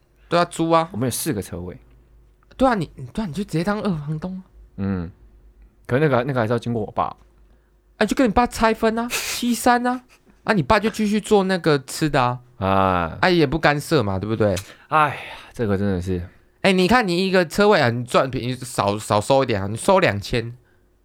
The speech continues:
Speaker 2: 嗯。
Speaker 1: 啊，一个车位你七，七三分，你就收一千四。
Speaker 2: 嗯。
Speaker 1: 哎，四个多少？五千六。
Speaker 2: 哎，不错哎。
Speaker 1: 一个月多一个五千六收入哎。
Speaker 2: 很好哦。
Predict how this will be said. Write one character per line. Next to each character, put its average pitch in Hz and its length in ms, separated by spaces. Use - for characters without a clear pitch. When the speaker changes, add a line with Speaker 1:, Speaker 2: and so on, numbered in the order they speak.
Speaker 2:
嗯。 104 260
Speaker 1:
啊， 180 140
一 214 80
个 196 80
车 202 160
位 190 140
你 131 40
七， 143 240
七 - 220
三 165 180
分， 160 160
你 139 60
就 151 60
收 151 180
一 160 40
千 156 200
四。 156 260
Speaker 2:
嗯。 101 400
Speaker 1:
哎， 185 100
四 - 200
个 156 100
多 143 100
少？ 120 120
五 120 120
千 160 240
六。 160 160
Speaker 2:
哎， - 800
不 - 80
错 - 480
哎。 120 60
Speaker 1:
一 247 140
个 262 100
月 285 180
多 277 220
一 - 20
个 240 140
五 175 100
千 247 200
六 262 120
收 220 280
入 226 180
哎。 92 240
Speaker 2:
很 101 180
好 131 300
哦。 - 180